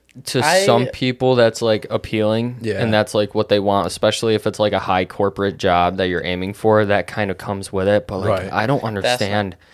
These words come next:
Speaker 2: Yeah.
Speaker 1: how you do, I don't know, I don't know how people do that.
Speaker 3: I don't know. I mean, it definitely depends on the environment and the people, 'cause if it's, like,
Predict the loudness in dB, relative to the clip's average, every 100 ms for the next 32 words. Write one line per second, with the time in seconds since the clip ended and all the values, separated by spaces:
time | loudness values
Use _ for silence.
0 | -20 -20 -8 0 0 0 -4 -6 -6 -8
1 | -8 -4 0 2 2 -2 -4 -2 0 -2
2 | 0 0 0 -2 -4 -2 -2 -2 -2 -6
3 | -10 _ _ -20 -20 _ 0 2 2 0
4 | 0 0 -2 -8 -20 -18 -18 -20 _ -8
5 | 0 0 2 2 0 0 -2 -2 -4 -4
6 | -4 -4 -6 -6 -10 -10 -6 -4 -4 -6
7 | -8 -6 -4 -4 -4 0 0 0 -6